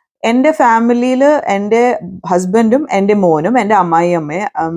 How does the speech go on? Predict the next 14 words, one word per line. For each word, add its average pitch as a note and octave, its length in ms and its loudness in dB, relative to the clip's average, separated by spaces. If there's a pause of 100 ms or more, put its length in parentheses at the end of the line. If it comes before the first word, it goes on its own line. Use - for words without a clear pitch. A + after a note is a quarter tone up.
വന്നിട്ടുണ്ടായിരുന്നു. D3+ 580 -4
എൻ്റെ D3+ 140 0
അമ്മായിയമ്മയുടെ D#3 480 -2
പേര് D#3+ 200 4 (100)
ലിസ E3 200 2 (100)
എന്നാണ്. D3+ 280 -2 (120)
ഞാൻ E3+ 160 -2
എൻ്റെ G3 180 2
അമ്മായിയമ്മനെ E3 540 -2
ലിസ D#3 220 -8 (180)
എന്നാണ് D3+ 300 -2
വിളിക്കുന്നത്, D3+ 520 -4
അമ്മ D3+ 220 0
എന്നല്ല. C#3+ 300 0